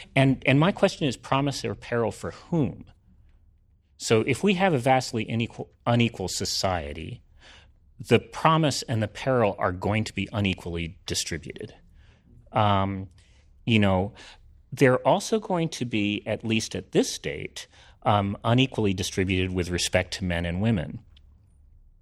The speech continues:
Until we have artificial wombs, women are going to be the ones from whom eggs are harvested, and they will undergo those risks,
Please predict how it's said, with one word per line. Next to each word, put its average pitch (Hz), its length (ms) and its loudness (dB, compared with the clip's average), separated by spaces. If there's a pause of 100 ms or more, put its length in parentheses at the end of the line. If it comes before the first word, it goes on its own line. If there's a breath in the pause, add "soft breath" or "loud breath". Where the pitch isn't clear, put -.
(360)
Until 110 240 6
we 196 120 4
have 143 760 -2
artificial 98 560 -2
wombs, 98 400 -2
women 101 380 -2
are 95 160 0
going 92 220 -2
to - 100 -10
be 92 140 -4
the 87 100 -4
ones 90 540 -6
from 107 340 0
whom 98 340 -2
eggs 87 280 -2
are 85 80 -2
harvested, 131 520 0
and 107 240 -2
they 95 60 0
will 92 140 0
undergo 85 300 -2
those 107 260 0
risks, - 320 -4